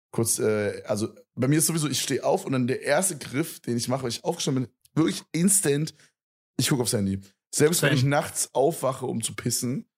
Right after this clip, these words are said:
Speaker 1: nehme ich mein Handy mit.
Speaker 2: Ja, ja, weil es könnte irgendwie,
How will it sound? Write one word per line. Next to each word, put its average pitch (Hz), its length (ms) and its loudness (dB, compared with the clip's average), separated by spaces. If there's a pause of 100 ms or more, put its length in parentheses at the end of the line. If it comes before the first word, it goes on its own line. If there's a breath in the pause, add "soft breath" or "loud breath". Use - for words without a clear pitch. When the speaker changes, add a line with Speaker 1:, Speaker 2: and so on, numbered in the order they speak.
(140)
Speaker 1:
nehme 127 160 2
ich 131 100 0
mein 135 80 2
Handy 120 240 2
mit. 98 300 -2 (840)
Speaker 2:
Ja, 147 320 4 (320 loud breath)
ja, 202 420 6
weil 180 320 0
es - 180 -6
könnte 220 340 -4
irgendwie, 202 640 0